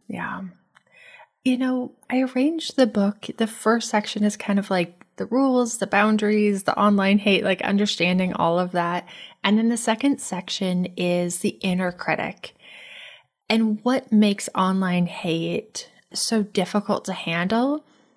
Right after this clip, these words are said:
is that it presses and amplifies our inner critic.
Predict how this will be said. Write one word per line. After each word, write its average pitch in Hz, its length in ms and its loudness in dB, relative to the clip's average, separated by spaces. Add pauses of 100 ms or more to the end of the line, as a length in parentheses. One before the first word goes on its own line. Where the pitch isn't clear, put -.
(240)
is 214 160 2
that 233 140 2
it - 160 -4
presses 226 760 0
and - 260 -2
amplifies 175 1160 0 (400)
our 185 160 2
inner 175 280 0
critic. - 580 -6